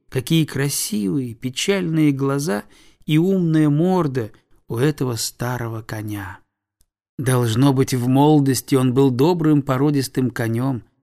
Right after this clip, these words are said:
но на старости лет ему пришлось худо, подумал мальчик. «Я бы хотел,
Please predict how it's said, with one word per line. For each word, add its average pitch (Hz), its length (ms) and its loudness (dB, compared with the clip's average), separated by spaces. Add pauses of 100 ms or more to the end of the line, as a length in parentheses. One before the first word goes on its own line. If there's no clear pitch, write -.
(380)
но 151 100 4
на 165 140 2
старости 175 520 -2
лет 175 300 2
ему 135 180 2
пришлось 120 500 -6
худо, 104 560 -14 (520)
подумал 107 400 -4
мальчик. 92 500 -12 (840)
«Я 120 400 -2
бы 123 200 2
хотел, 131 760 4